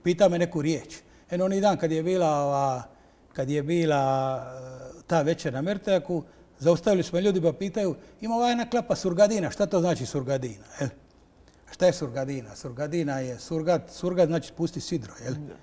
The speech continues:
Speaker 1: A surgadina su ona mala sidra, mali rampinići, jel? I tako dalje. Znači, e, to me onda nervira, kad nekome ti nešto prevedeš, onda,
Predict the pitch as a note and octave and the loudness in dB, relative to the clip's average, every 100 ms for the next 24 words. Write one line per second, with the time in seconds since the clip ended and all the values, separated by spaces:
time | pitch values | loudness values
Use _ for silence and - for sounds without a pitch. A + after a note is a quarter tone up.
0 | - - - B2 - D#3 C3 E3+ G#3 E3+ | -20 -20 -18 -16 -10 -6 -2 -2 -2 -6
1 | - F3+ E3 F3+ F#3 A#2+ - C3+ G#2+ A#2+ | -4 -4 -4 -4 -4 -6 -8 -8 -8 -8
2 | C3 A2+ A2 G2 C#3 C#3+ - - B2+ C3 | -8 -8 -14 -8 -6 -6 -8 -14 -10 -10
3 | - - - - C3 C3 D3+ E3+ D3 D3+ | -14 -20 -20 -16 -10 -4 -2 0 0 0
4 | B2 A2 - - E3+ G3 - G3 E3 - | -2 -10 -18 -12 -2 0 0 0 0 -4
5 | - - - - C#4 B3 A3+ G#3+ F#3+ G#3 | -18 -20 -14 2 4 6 4 2 2 2
6 | A3 F3 - F3 A3 F#3+ F3+ A3+ A3+ - | 2 0 0 -2 -2 -4 -4 -4 -6 -4
7 | E3+ E3+ G3+ A#3 A#3 - A3 G#3 G3+ G3+ | -4 -2 -2 0 -2 -2 0 4 4 2